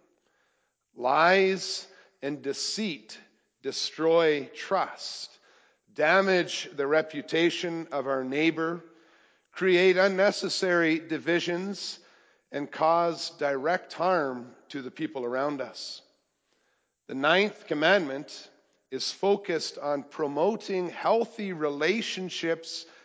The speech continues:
between God's creatures who depend on one another as we all work together. It calls us to honesty.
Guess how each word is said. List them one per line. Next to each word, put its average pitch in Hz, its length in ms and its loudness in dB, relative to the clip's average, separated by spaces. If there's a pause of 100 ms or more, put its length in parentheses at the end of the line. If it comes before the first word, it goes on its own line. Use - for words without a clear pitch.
between 180 480 0
God's 175 380 2
creatures 160 720 -8 (340)
who 160 140 -10
depend 180 500 0
on 135 180 0
one 139 140 -2
another 139 380 -2
as 147 400 -2 (100)
we 123 100 -6
all 131 220 2
work 143 320 -4 (380)
together. 143 480 -2 (840)
It 139 160 -10
calls 160 480 4
us 143 500 -2
to 127 340 -10
honesty. 139 760 -4